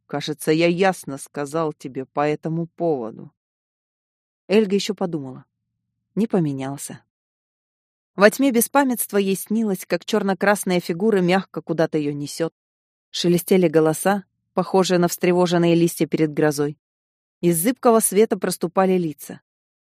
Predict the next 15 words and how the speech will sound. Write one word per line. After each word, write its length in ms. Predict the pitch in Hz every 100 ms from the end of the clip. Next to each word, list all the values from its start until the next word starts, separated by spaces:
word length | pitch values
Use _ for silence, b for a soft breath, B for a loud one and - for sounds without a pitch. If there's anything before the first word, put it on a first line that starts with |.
| _
В 80 | 165
одном 320 | 175 247 277 -
узнавался 500 | 170 165 160 156 147
господин 460 | 147 - 151 143
Шам, 340 | 143 - 190 180 _ _ _ _
в 100 | 175
другом — 360 | 175 208 240 233
Каршет. 500 | - 147 - 180 _ _ _ _ _ _
Ходил 420 | - 208 220 208
из 100 | 196
угла 240 | 185 190 175
в 100 | 190
угол 240 | 202 196
господин 480 | 170 - 165 160 160
Кафалекс, 600 | 165 - 147 131 -